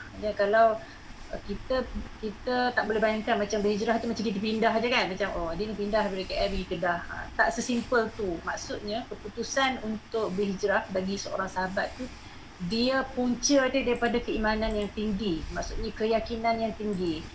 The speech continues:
Berhijrah pada ketika itu, maksudnya meninggalkan apa-apa yang mereka miliki demi Allah dan Rasulnya, begitu. Ha, kalau kita sekarang pindah ada lori kan, macam-macam semua boleh bawa kan. Tapi pada zaman,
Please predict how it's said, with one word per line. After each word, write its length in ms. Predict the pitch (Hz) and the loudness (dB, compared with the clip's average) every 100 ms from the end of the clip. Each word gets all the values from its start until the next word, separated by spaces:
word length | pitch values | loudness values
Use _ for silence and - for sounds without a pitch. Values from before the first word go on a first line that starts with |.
| - - - | -14 -14 -6
Berhijrah 560 | 196 226 233 247 285 277 | 0 2 2 2 2 2
pada 160 | 226 | 2
ketika 400 | 233 240 - - | 2 0 -2 -4
itu, 560 | 233 220 180 220 320 392 - | -4 -4 -4 0 0 0 -4
maksudnya 560 | - - - 269 254 269 | -4 -2 -2 -2 0 0
meninggalkan 960 | 233 214 226 233 254 247 240 240 196 175 | 2 2 2 2 4 4 2 2 0 0
apa-apa 640 | - - - 202 - 277 233 | -6 -2 -2 -2 -2 2 4
yang 240 | 202 202 | 4 2
mereka 240 | 202 202 196 | 0 0 0
miliki 640 | 208 202 202 - 294 294 - | -2 -2 -4 -2 0 2 2
demi 480 | 214 240 285 294 285 | 2 4 4 4 2
Allah 240 | - 202 202 196 | 0 0 0 0
dan 80 | |
Rasulnya, 480 | 185 175 - 156 156 - | -2 -2 -4 -4 -4 -4
begitu. 240 | - - - - - | -2 -4 -6 -10 -8
Ha, 160 | - 160 | -8 0
kalau 160 | 170 185 | 0 2
kita 240 | - 440 | 0 0
sekarang 240 | - 349 185 | 0 0 0
pindah 320 | 170 190 185 | -2 0 0
ada 80 | 156 | 0
lori 480 | 156 190 196 180 | -2 0 0 -2
kan, 240 | 180 220 165 | 4 4 4
macam-macam 320 | 175 180 202 | -2 0 2
semua 240 | 185 208 | 2 2
boleh 160 | 180 165 | 2 4
bawa 400 | 196 254 214 185 | 6 6 4 4
kan. 320 | 220 214 175 185 | 0 -2 -2 -2
Tapi 400 | 196 - 277 320 | -4 -2 -2 0
pada 240 | - 190 185 | 0 -2 -2
zaman, 480 | 185 185 190 220 208 | 0 0 0 0 0